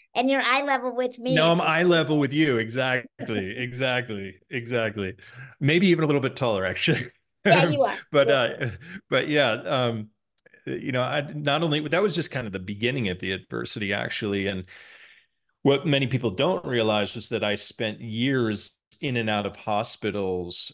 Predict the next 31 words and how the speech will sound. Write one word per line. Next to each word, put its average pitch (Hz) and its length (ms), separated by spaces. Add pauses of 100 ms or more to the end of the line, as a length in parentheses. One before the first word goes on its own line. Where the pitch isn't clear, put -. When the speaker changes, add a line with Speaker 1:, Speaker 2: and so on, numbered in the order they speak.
Speaker 2:
um, 95 380
with 92 380
bed 104 220
sores, - 500
which 101 300
turned 98 240
into 92 260
large 95 640
ulcers, 104 720 (100)
which 98 580 (140)
I 92 180
had 90 280
to 85 60
have 85 160
surgery 107 500
on. 98 360
And 95 220
I 92 140
actually - 380
spent - 720 (640)
over 135 480
two 120 380
years 107 440
completely 110 640
immobilized 92 1160
in 107 120
hospital 92 600
beds, 92 440
completely 117 760
dependent 95 760
on 90 300